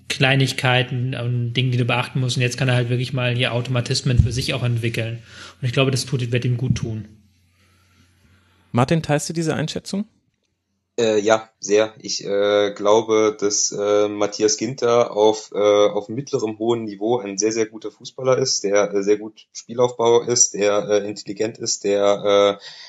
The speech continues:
Speaker 3: taktische Vorgaben super umsetzen kann, dass er aber, äh, im, im Gesamtpaket nicht fürs, fürs absolute Top-Niveau reicht, äh, dass es einfach nicht reicht. Und, äh, deswegen glaube ich, dass er bei Gladbach, äh, absolut ideal aufgehoben ist. Und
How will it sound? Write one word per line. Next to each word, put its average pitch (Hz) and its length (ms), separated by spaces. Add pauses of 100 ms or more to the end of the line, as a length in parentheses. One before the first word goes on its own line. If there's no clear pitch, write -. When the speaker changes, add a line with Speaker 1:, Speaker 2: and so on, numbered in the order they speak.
(100)
Speaker 3:
taktische 123 300
Vorgaben 120 360
super 117 220
umsetzen 120 440
kann, 117 280
dass 107 160
er 107 160
aber, 104 460
äh, 104 300
im, 110 140
im 110 160
Gesamtpaket 110 1160
nicht 110 240
fürs, 107 580
fürs 98 220
absolute 98 420
Top-Niveau 95 460
reicht, 92 380
äh, 95 120
dass 95 200
es 95 120
einfach 95 200
nicht 95 180
reicht. 95 360 (440)
Und, 107 240
äh, 110 120
deswegen 117 320
glaube 117 180
ich, 120 60
dass 110 100
er 110 60
bei 104 100
Gladbach, 110 420
äh, 104 240 (220)
absolut 113 360
ideal 101 300
aufgehoben 98 480
ist. - 260 (300)
Und 104 560